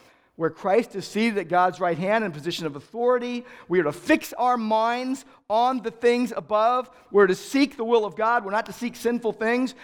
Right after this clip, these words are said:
But what are we battling with every single day? Sinful things and choosing sinful things. We are being called in Colossians three to live in harmony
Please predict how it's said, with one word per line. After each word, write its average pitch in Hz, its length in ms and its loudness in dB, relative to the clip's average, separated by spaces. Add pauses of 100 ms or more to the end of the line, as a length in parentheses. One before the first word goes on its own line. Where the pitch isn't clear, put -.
(120)
But 180 160 0
what 226 180 4
are 311 60 -2
we 302 100 -2
battling 214 460 0
with 185 200 -4
every 240 360 4
single 269 400 0
day? 185 480 2 (880)
Sinful 311 480 0
things 277 680 -2 (240)
and 226 160 -2
choosing 269 380 0
sinful 240 400 -2
things. 220 560 0 (240)
We 269 140 -2
are 254 200 2 (480)
being 233 280 0
called 262 420 0
in 254 100 -6
Colossians 226 520 0
three 254 280 0
to 247 160 -4
live 247 360 0
in 254 220 -2
harmony 233 580 0